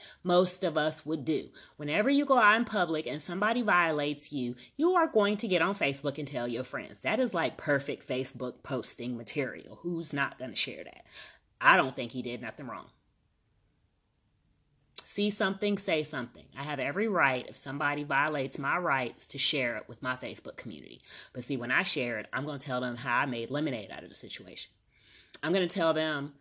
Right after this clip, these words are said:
how I checked that person without, you know, losing my cool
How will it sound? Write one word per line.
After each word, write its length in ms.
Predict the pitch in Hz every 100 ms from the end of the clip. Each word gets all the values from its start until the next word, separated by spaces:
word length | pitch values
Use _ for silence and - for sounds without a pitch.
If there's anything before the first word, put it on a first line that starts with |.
| _
how 280 | - 170 156
I 100 | 143
checked 360 | - 202 196
that 180 | 151 127
person 500 | 170 135 - 123 120 - - -
without, 520 | 123 147 135 123 -
you 120 | 147
know, 220 | 143 131 123 131 127
losing 440 | 143 160 151 139
my 200 | 143 151
cool 380 | - 139 98 -